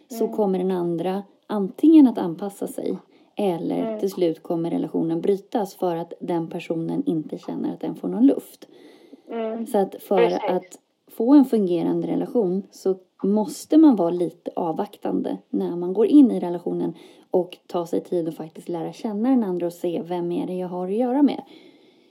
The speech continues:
Speaker 2: Mm.
Speaker 1: Ehm, just för att inte, just för att den ska få fortsätta att vara sitt jag och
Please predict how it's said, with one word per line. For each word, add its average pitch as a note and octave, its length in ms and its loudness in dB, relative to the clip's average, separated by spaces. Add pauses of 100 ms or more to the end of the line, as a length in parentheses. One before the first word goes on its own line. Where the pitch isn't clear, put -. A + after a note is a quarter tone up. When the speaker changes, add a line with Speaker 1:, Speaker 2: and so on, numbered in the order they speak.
(100)
Speaker 2:
Mm. F3+ 220 -2
Speaker 1:
Ehm, F2+ 500 -4 (840)
just G3+ 400 0
för F3+ 320 -2
att - 300 -8
inte, A3+ 640 0 (520)
just A3+ 240 2
för G#3 80 2
att G3 60 0
den G3+ 160 -2
ska G3 140 -6
få G3 100 -2
fortsätta G#3 540 -2
att F3+ 140 -2
vara E3+ 200 -2
sitt F3+ 320 -6
jag F#3+ 420 0 (100)
och - 100 -20